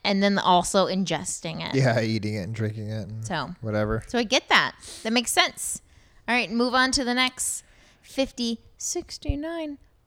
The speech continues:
Speaker 2: I wish this was the last one 'cause it's my favorite, but we're coming in at two.
Speaker 1: What?
Speaker 2: Better tasting
Speaker 1: Vaginas?
Speaker 2: bodily fluids.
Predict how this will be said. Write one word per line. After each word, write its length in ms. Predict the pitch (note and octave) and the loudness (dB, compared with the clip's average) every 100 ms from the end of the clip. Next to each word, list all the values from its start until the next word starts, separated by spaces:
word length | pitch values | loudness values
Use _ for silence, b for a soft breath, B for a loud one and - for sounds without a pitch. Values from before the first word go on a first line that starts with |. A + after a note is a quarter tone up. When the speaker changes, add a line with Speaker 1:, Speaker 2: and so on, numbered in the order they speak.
| - - | -10 2
Speaker 2:
I 140 | B2 | 6
wish 260 | C#3+ F3 - | 8 8 8
this 220 | F3 - | 4 2
was 120 | D3+ B2 | 0 0
the 60 | |
last 360 | A2+ A#2 B2+ C3+ | 4 4 4 2
one 100 | B2 | 0
'cause 100 | A#2+ | 0
it's 140 | G#2+ G2+ | -2 -2
my 120 | F#2+ | 0
favorite, 400 | G#2 G#2 A#2+ - - | 4 4 4 2 -2
but 240 | G2 - - - - - | -4 -4 -12 -20 -14 -8
we're 100 | A2+ | -6
coming 300 | A2 A2 A2+ | -2 -2 -2
in 100 | A2+ | -2
at 140 | - | -2
two. 260 | C3 B2 C3 - - | 0 2 0 -6 -12
Speaker 1:
What? 260 | G3 E3 A#3+ - - b b b b - _ _ - | -8 -8 -10 -10 -10 b b b b -20 _ _ 2
Speaker 2:
Better 580 | A#2+ B2+ D3 E3 F#3+ - _ _ _ - | 4 6 4 4 2 -4 _ _ _ -2
tasting 800 | - A#2 A#2+ - A#2+ A#2 A#2+ - - _ G3+ | 2 2 0 -2 -2 -2 -6 -10 -18 _ -4
Speaker 1:
Vaginas? 760 | G3+ G#3 A3 D4+ G#4+ G#4 - - - | 2 4 4 4 0 -2 -4 -8 2
Speaker 2:
bodily 420 | A#2 B2 B2 B2+ | 6 6 6 4
fluids. 840 | - A#2 A2+ G#2+ G#2+ G#2+ - - | 2 2 4 4 0 -4 -6 -6